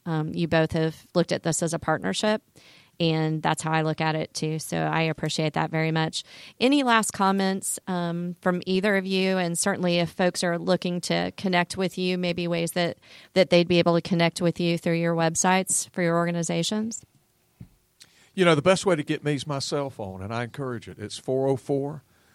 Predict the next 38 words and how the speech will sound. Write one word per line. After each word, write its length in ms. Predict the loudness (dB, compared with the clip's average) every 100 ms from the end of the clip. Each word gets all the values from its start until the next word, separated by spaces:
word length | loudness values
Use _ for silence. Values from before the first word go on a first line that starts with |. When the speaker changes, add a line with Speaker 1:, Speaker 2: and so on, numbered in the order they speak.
| _
Speaker 2:
four 320 | -4 0 4
eight 180 | 2 0
three, 460 | -6 -4 -4 -6 -12
seven 400 | -10 -4 -2 -4
seven 400 | -4 -2 -2 -6
nine 280 | -6 -6 -6
nine. 380 | -8 -8 -10 -12 _ _ _ -8
Uh, 300 | 0 2 2 0 -4
I 120 | -4
travel 360 | 0 0 0 -2
a 60 |
good 220 | -4 -6 -2
bit 300 | -2 -2 -4
and, 140 | -8
and 220 | -8 -8
around, 460 | -6 -4 -2 -4 -4
but 120 | -4
that's 200 | -2 -2
the 80 | -4
west, 260 | -4 -4 -10 -4
best 200 | -4 -2
way 120 | -6
to 60 | -4
get 160 | -6
a 40 | -4
hold 220 | -6 -6
of 80 | -6
me, 180 | -8 -8
and 80 |
I 40 | -10
can 100 | -10
tell 140 | -8
you 100 | -6
a 0 |
little 160 | -8 -8
bit 100 | -8
about 280 | -8 -10 -8
Choke. 320 | -6 -6